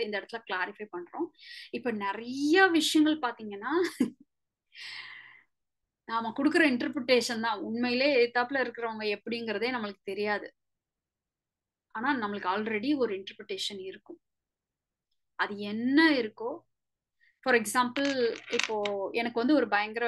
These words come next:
ஒரு மோசமான road accident நடந்தது. அப்போ அதுக்கப்புறம் பார்த்தா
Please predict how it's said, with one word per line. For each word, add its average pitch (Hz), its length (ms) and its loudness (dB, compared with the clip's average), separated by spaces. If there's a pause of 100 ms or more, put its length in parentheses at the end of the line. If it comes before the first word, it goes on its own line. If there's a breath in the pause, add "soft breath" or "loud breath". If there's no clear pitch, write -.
ஒரு 214 180 -4
மோசமான 226 480 -4
road 226 280 2
accident 202 580 -6 (220)
நடந்தது. 202 480 -8 (760 soft breath)
அப்போ 262 300 -2 (920)
அதுக்கப்புறம் 277 500 0
பார்த்தா 285 280 4